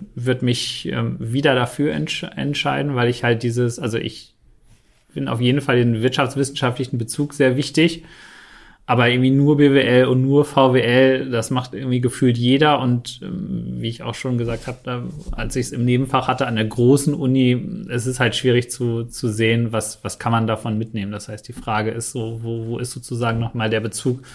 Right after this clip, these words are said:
der es wirklich greifbar macht für einen. Ähm, und, ähm,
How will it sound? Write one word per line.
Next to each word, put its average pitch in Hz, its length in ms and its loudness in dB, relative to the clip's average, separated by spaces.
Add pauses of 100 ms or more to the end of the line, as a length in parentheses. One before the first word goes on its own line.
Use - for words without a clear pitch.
(760)
der 113 160 4
es - 160 -2
wirklich 123 320 -2
greifbar 113 400 0
macht 101 240 -4
für - 160 -10
einen. 101 300 -6 (500)
Ähm, 113 600 2
und, 113 440 0
ähm, 110 680 -2